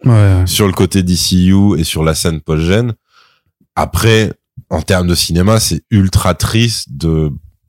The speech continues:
Speaker 2: concevoir un film comme ça, quoi, tu vois.
Speaker 1: C'est même pas un film, en vrai.
Speaker 2: Non, mais voilà, enfin, c'est-à-dire que t'assumes que t'es un produit,
Speaker 1: Mm.
Speaker 2: que t'as fait un produit, et que, bah, tu t'adresses à la partie, en fait, euh, la plus primaire de tes fans pour dire, «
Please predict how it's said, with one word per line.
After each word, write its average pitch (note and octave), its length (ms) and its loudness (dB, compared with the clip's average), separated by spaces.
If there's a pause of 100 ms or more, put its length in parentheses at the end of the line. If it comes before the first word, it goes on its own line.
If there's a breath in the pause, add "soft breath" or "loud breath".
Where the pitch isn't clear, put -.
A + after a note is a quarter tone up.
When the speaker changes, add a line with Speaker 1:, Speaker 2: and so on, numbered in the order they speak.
(260)
Speaker 2:
concevoir F#2 540 0
un E2+ 80 0
film E2+ 440 -4
comme D2+ 200 -6
ça, F#2+ 180 0
quoi, D2 140 -6
tu - 100 -10
vois. D2 160 -4 (240 loud breath)
Speaker 1:
C'est - 180 2
même G2+ 160 4
pas F#2+ 80 2
un F2 140 2
film, F#2 320 0
en F2 100 -4
vrai. E2+ 240 -10
Speaker 2:
Non, A#2 100 0
mais A#2 60 2
voilà, C3+ 220 2
enfin, A2+ 180 -4
c'est-à-dire F2 300 -2
que - 60 -14
t'assumes G#2 400 0
que F2+ 100 -6
t'es E2 140 -6
un D#2 100 -2
produit, F#2+ 640 0
Speaker 1:
Mm. G#2 180 4
Speaker 2:
que - 100 -4
t'as - 180 -2
fait - 180 -2
un G2 120 2
produit, G2 640 -2 (1120 loud breath)
et E2 140 -4
que, F2 320 -2
bah, D2 580 0
tu - 180 -10
t'adresses F2 580 0
à F2 80 2
la D2 140 0
partie, - 540 -4
en D#2+ 100 0
fait, F2 340 -2
euh, D2+ 280 0
la D2+ 140 -2
plus - 180 -6
primaire F2+ 500 0
de E2 120 -2
tes D#2+ 160 -4
fans G#2 340 0
pour D2+ 220 -8
dire, « F#2+ 300 -2